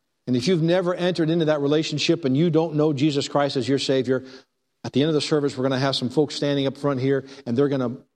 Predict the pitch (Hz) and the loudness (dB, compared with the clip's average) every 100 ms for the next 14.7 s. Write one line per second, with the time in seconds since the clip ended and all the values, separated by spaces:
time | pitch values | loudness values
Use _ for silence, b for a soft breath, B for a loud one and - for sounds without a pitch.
0 | - 127 135 - 175 165 143 131 123 117 | -10 -2 0 2 2 2 0 -2 -2 -6
1 | - 127 127 120 139 131 131 123 117 117 | -6 -4 -2 0 -2 0 -2 -2 -2 -2
2 | 117 - _ _ _ 120 117 131 143 131 | -4 -4 _ _ _ -6 -4 -4 -4 -2
3 | 127 - - 135 - 160 156 - 139 - | -2 -4 -10 -8 -2 0 0 0 -2 0
4 | 156 143 127 135 135 120 127 127 143 131 | 0 0 0 0 0 0 0 2 0 0
5 | 123 - 151 139 123 139 123 117 135 135 | -2 0 0 0 0 -2 -2 0 0 0
6 | 107 131 127 - B 139 117 117 147 135 | 0 0 -2 -6 B -4 0 0 0 0
7 | 127 127 123 131 - 120 - B B 160 | -2 0 0 -2 0 -2 -2 B B -2
8 | 156 170 127 190 214 170 156 160 139 135 | 2 -2 2 0 0 -2 -2 0 0 -2
9 | - 131 120 - 120 117 110 - 113 110 | 0 -2 -2 -2 0 0 -4 -2 -4 -2
10 | 131 151 - 170 190 180 139 127 131 113 | -2 -2 0 0 2 0 0 0 0 0
11 | 123 139 143 143 B 143 147 151 143 139 | -2 0 0 -4 B -2 0 0 0 0
12 | 160 151 147 151 131 B B 151 143 151 | 0 0 0 -2 -4 B B 0 2 0
13 | 147 170 175 123 160 151 - - 147 127 | 0 0 -2 0 2 2 -4 -4 -2 0
14 | 120 135 151 - 131 113 | 2 0 0 -4 -2 -2